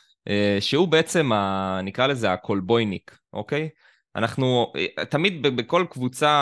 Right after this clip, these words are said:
אה, אלופה, יש את השחקן הזה שיודע לשחק בכמה עמדות, אה, זה שתמיד יודע לחזק כשצריך אותו, זה שעולה ב-,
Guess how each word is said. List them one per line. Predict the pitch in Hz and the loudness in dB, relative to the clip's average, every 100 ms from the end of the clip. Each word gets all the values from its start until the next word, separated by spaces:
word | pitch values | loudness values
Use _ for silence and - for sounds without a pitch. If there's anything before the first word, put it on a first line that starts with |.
| 127 101 92 67 - - | 2 2 0 -4 -8 -8
אה, | 80 101 | -2 0
אלופה, | 101 - 160 202 208 _ _ _ _ _ | 0 0 0 0 -2 _ _ _ _ _
יש | 123 156 | -2 -2
את | - | -4
השחקן | 113 - 143 | -8 0 0
הזה | 147 - | 0 -2
שיודע | 110 127 | 0 0
לשחק | 123 107 120 | 0 -6 -6
בכמה | 101 - 113 117 | -6 0 2 4
עמדות, | 101 92 123 127 - - _ _ _ - | 2 2 0 0 -6 -20 _ _ _ -10
אה, | 98 | -6
זה | 95 | -4
שתמיד | 123 131 110 123 120 | -4 -2 0 2 2
יודע | 110 113 | 2 2
לחזק | 113 110 107 92 113 | 2 0 -4 -4 -4
כשצריך | - 113 98 95 101 - | -4 -6 -4 -4 -4 -4
אותו, | 135 135 131 | -4 -2 -2
זה | 104 | -2
שעולה | 107 107 92 107 104 | -2 0 0 0 0
ב-, | 98 90 | -2 -2